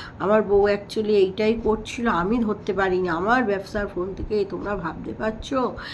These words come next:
এরকমটা করছে, তখন পেঁচু এরকম করে অভিনয় করবে, "হ্যাঁ গো, কি বলছো গো, আমাকে কেন এরকম বলছো গো,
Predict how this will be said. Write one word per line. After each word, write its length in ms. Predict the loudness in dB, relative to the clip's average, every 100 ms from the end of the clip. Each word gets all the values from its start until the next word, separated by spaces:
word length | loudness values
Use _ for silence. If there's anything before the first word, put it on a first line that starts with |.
| -12 -12 0
এরকমটা 480 | 4 6 4 2 4
করছে, 460 | 4 2 2 2 2
তখন 360 | 2 2 0 0
পেঁচু 400 | 0 0 2 6
এরকম 360 | 6 6 0 2
করে 160 | 4
অভিনয় 420 | 4 4 4 2
করবে, 440 | 2 2 4 4 4 0 -8 -8 -10 -12 2
"হ্যাঁ 180 | 6 6
গো, 360 | 6 6 8
কি 220 | 6 6 6
বলছো 540 | 6 4 4 4 4
গো, 460 | 6 4 8 8 10
আমাকে 440 | 8 6 4 2
কেন 360 | 4 6 6 6
এরকম 400 | 6 2 0 2
বলছো 440 | 2 2 0 -2
গো, 460 | 4 6 6 2